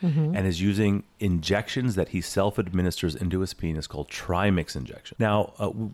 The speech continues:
Speaker 2: do you know how Trimix injections were first introduced to the urologic community?
Speaker 1: On a bet?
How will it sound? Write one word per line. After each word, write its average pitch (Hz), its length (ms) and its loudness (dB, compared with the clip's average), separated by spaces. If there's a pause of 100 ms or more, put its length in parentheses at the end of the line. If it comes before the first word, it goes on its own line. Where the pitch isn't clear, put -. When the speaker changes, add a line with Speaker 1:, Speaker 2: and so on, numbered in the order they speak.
Speaker 2:
do 120 100 0
you 214 60 6
know 262 160 6
how 190 240 2
Trimix 131 580 0
injections 107 440 2
were 92 100 0
first 113 440 0
introduced 107 460 0
to - 60 -14
the 85 120 -4
urologic 92 380 2
community? 101 480 -4
Speaker 1:
On 175 160 0
a 160 60 0
bet? 175 400 -2